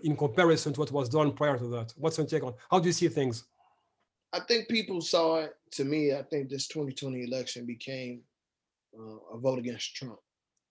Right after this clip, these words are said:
Speaker 2: You know, they could have put a, a, a scarecrow up there. Um, uh, if they would have <laughs> became the nominee for the Democratic Party, they would have beat Trump, um, probably by five million votes. And so what we're seeing is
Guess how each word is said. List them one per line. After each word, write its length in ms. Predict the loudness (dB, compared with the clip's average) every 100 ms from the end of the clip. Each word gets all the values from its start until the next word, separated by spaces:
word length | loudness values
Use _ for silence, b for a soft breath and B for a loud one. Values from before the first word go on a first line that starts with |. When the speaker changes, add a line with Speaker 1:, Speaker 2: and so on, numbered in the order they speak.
| -8
Speaker 2:
You 120 | -6
know, 100 | 0
they 120 | 0
could 180 | 4 2
have 120 | 2
put 140 | -4
a, 40 | -6
a, 1200 | -8 -14 -14 -16 -20 -20 -20 _ _ _ _ -8
a 40 | -4
scarecrow 580 | 4 6 6 6 4
up 180 | 4 0
there. 240 | -4 -6 -10 _ _
Um, 260 | -12 -8 -8 -12 -16
uh, 320 | -16 -16 -14
if 200 | -12 -4
they 140 | 4 6
would 120 | 4
have 80 | 0
<laughs> 100 | 2
became 260 | 4 6
the 60 | 4
nominee 480 | 2 2 0 -2 -6
for 120 | -6
the 80 | -6
Democratic 640 | -6 -6 -6 -6 -8 -8
Party, 840 | -4 -4 -6 -14 _ _ -10 -10 -12 _ b b 0
they 160 | 6 8
would 200 | 8 6
have 120 | 6
beat 220 | 2 2
Trump, 440 | 0 0 0 -2 -8 _
um, 280 | -10 -6 -6 -2
probably 300 | 0 0 0
by 180 | -4
five 340 | -4 -6 -4 -2
million 480 | -2 0 -2 -4 -2
votes. 400 | 0 -2 -6 -12
And 160 | -8
so 380 | -4 -2 -4 -6 _ b b b b 4
what 240 | 6 6
we're 160 | 4 0
seeing 580 | 2 4 6 6 2 -2
is 480 | -4 -2 -2 -4 -8